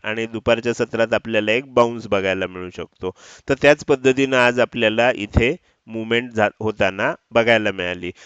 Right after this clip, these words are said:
आता उद्या काय होऊ शकतं हे समजून घेऊया. त्यासाठी वरच्या बाजूला अठ्ठेचाळीस हजार सहाशे पन्नास ही इम्पॉर्टंट लेवल घेतली आहे,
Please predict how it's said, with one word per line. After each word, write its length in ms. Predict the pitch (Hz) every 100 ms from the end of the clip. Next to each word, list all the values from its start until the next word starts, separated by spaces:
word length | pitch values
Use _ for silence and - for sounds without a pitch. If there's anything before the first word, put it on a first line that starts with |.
| _
आता 180 | 127 151
उद्या 340 | 151 143 156 165
काय 200 | 160 139
होऊ 200 | 131 120
शकतं 380 | 117 107 -
हे 200 | 123 135
समजून 400 | 131 110 101 98
घेऊया. 260 | 92 92 98
त्यासाठी 460 | 101 131 147 139 135
वरच्या 340 | 123 120 131
बाजूला 340 | 127 120 120
अठ्ठेचाळीस 520 | 117 - 117 120 117 117
हजार 260 | 110 110
सहाशे 400 | 110 107 101 113
पन्नास 500 | 110 110 107 101 101
ही 80 | 110
इम्पॉर्टंट 400 | 107 107 104 107
लेवल 320 | 104 104 104
घेतली 340 | 104 98 98
आहे, 100 | 95